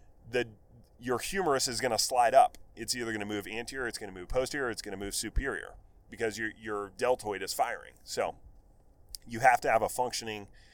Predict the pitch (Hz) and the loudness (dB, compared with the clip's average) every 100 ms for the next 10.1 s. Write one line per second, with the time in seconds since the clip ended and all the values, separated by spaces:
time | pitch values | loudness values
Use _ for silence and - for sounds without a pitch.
0 | - - - 123 - 143 - 120 123 101 | -20 -20 -10 -8 -4 -4 4 6 4 2
1 | 92 127 135 - 107 101 143 - 107 - | 0 0 2 -2 -4 2 2 4 0 2
2 | 92 95 - - _ _ - - - 127 | 2 2 -4 -20 _ _ -10 -2 2 4
3 | 113 104 123 120 107 101 - - - - | 4 2 2 6 6 4 -2 -16 -16 -2
4 | 127 120 107 107 101 101 110 107 98 82 | 2 6 4 2 -2 0 0 0 -4 -8
5 | 87 - - 101 95 - 107 95 - - | -12 -10 -2 -2 -2 -2 -4 -4 -10 -16
6 | - - - - 87 - - - - - | -18 -20 -12 -6 -4 -6 -16 -20 -20 -20
7 | - 95 95 87 85 85 82 - - - | -6 0 0 0 -2 -6 -16 -20 -20 -20
8 | - - - - - - - - - - | -20 -20 -20 -20 -18 -16 -16 -16 -20 -20
9 | - - - - - - - 127 - - | -20 -20 -20 -20 -20 -18 2 2 2 -2
10 | - | -4